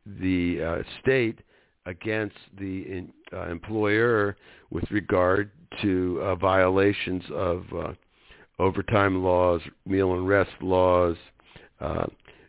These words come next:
and, and it ends up where, you know, seating laws, where, uh, uh, people, you know, employees, there was, there were, out, they were just in, if you notice in, uh, grocery stores and,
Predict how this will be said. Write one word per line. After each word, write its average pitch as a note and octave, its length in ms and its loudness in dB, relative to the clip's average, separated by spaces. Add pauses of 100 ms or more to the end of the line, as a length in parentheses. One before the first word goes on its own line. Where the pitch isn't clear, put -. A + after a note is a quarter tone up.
(880)
and, F2 280 -2
and E2+ 360 -2 (600)
it F#2+ 800 0
ends G2 320 4
up A2+ 320 2
where, F#2 280 -8
you C#2 240 -12 (100)
know, - 300 -10 (140)
seating A2+ 380 -2
laws, F#2 560 -2
where, - 220 -8 (540)
uh, - 280 -12
uh, E2 80 -4
people, F#2+ 480 -2
you B2 100 -8
know, F#2 160 -4
employees, A2 760 -2
there G2+ 120 0
was, F2+ 100 -2 (140)
there G#2+ 100 -4
were, G2 200 -6 (440)
out, - 220 -4 (180)
they F#2+ 380 -2
were G2 80 2
just G2 220 -8
in, G#2 180 0 (600)
if G2 120 -10
you G#2+ 120 4
notice G#2+ 460 4
in, G2 260 0
uh, E2+ 100 -2
grocery A2+ 440 -4 (120)
stores F2+ 440 -2
and, E2 600 -10